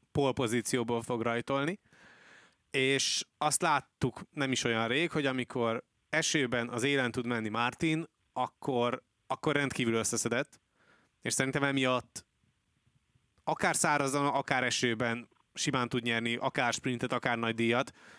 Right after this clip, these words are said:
és vágyvezérelt gondolkodás a világbajnoki versenyfutásban is az, hogy ez legyen minél szorosabb a legvégéig, és minél hosszabb időn keresztül legyenek abszolút pariban a versenyzők egymással, úgyhogy nálam Martin nyeri mind a kettőt,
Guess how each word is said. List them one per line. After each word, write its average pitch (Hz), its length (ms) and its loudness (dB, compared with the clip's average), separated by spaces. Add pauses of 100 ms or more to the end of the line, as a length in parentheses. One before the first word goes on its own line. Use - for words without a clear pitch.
(500)
és 107 380 -2
vágyvezérelt 120 680 2
gondolkodás 117 680 0
a 123 40 2
világbajnoki 113 680 0
versenyfutásban 113 880 -2
is 107 120 -2
az, 117 160 2
hogy 117 140 0
ez 117 180 0
legyen 123 240 2
minél 120 240 2
szorosabb 117 480 2
a 117 60 2
legvégéig, 120 680 0
és 117 360 0
minél 120 360 0 (360)
hosszabb 135 460 2
időn 123 240 2
keresztül 123 440 0
legyenek 120 340 0
abszolút 120 340 0
pariban 117 380 0
a 110 60 0
versenyzők 117 540 0
egymással, 131 460 0
úgyhogy 127 300 -2
nálam 127 260 0
Martin 139 320 0
nyeri 120 180 0
mind 127 200 -2
a 113 40 2
kettőt, - 520 -2